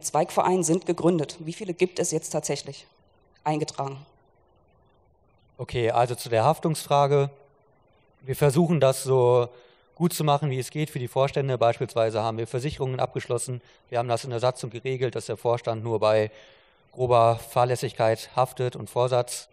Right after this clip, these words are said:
Speaker 2: Und schlussendlich gibt es dann natürlich auch rechtliche Bedingungen. Das ist klar, dass ein Vorstand nicht dafür haftet, was von ganz oben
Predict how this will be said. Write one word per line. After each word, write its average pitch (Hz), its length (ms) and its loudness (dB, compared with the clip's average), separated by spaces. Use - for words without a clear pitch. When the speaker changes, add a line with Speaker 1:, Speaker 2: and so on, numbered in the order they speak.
Speaker 2:
Und 143 160 0
schlussendlich 147 920 0
gibt - 180 -6
es 143 100 2
dann 135 120 4
natürlich 131 340 2
auch 123 160 4
rechtliche 131 580 2
Bedingungen. 160 560 2
Das 127 160 0
ist 123 140 -10
klar, 127 280 4
dass - 360 -4
ein 123 220 -2
Vorstand 127 460 0
nicht 117 160 -8
dafür 117 220 -2
haftet, - 420 0
was - 400 -2
von 123 180 -6
ganz 120 220 -2
oben 127 480 -6